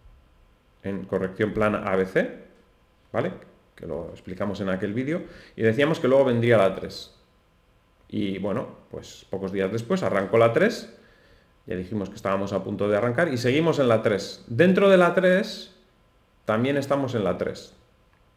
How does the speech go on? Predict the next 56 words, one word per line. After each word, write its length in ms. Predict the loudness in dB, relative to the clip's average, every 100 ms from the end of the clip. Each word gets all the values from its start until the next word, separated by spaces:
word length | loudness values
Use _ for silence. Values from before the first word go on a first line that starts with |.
| _
¿vale? 260 | -6 -4 -6 -12 -18
Porque 160 | -18 -16
esto 180 | -10
se 140 | -6 -4
subdivide 560 | -6 -4 -2 0 2
cada 140 | 2 4
vez. 140 | 2 0 -14 -18 -14
Es 100 | -4
como 160 | 4
las 140 | 4 4
muñecas 400 | 2 2 2 4
rusas, 340 | 2 2 0
las 200 | 0 0
ondas 260 | 0 0 0
de 120 | 0
Elliot. 300 | 0 -2 -6
O 60 | -6
sea, 380 | -2 0 -2 -6 -20 _ _ _ _ _
eh, 340 | 2 6 6
siempre 320 | 4 0 4 4
hay 120 | 4
una 720 | 2 2 2 2 0 -2 -10 -2
más 340 | 4 4 4
grande 560 | 4 2 2 4 4 6
que, 840 | 4 6 6 4 4 2 -2 -10 _ _ -20 -16
eh, 400 | -10 -6 -4 0
en 100 | 0
la 100 | 2
que 120 | 2
cabe 180 | 4 4
la 80 | 2
más 160 | 0
pequeñita 460 | 0 0 0 2 0
y 60 |
siempre 240 | 2 0 2
hay 80 | 2
una 200 | 2 2
pequeñita 440 | 2 0 2 2
dentro 340 | 2 2 2
de 80 | 4
la, 240 | 2 0 -4
de, 420 | -4 -2 0 -2
de 100 | 0
la 80 | -2
más 160 | -4 -6
pequeñita. 420 | -6 -4 -4 -4
O 40 |
sea, 160 | 0 4
va 120 | 4
hacia, 540 | 4 2 2 0 -12 -10
hacia 220 | 2 6
adentro 300 | 6 4 2
más 180 | 2 0
pequeño 400 | 0 0 2 2
y 60 |
hacia, 640 | 2 2 0 2 2 0